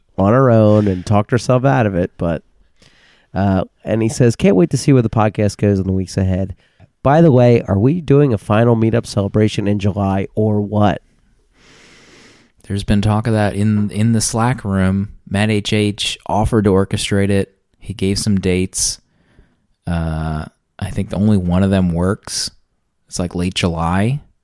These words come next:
Speaker 2: maybe the last weekend in July. I haven't asked my wife yet, honestly.
Speaker 1: Hmm.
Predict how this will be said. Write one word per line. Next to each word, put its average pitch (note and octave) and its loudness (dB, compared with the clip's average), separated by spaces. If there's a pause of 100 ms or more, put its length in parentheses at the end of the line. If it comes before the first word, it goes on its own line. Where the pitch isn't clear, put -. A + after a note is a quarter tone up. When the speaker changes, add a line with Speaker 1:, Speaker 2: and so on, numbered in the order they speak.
(520)
Speaker 2:
maybe F#2 -2
the F#2 -2
last F#2 -4
weekend G#2+ -4
in A#2 0
July. C3 -2 (100)
I G2+ -6
haven't G#2+ 0
asked G2+ -2
my F#2+ 0
wife F#2+ 0
yet, G2 -2
honestly. G2 -2 (520)
Speaker 1:
Hmm. G2 -4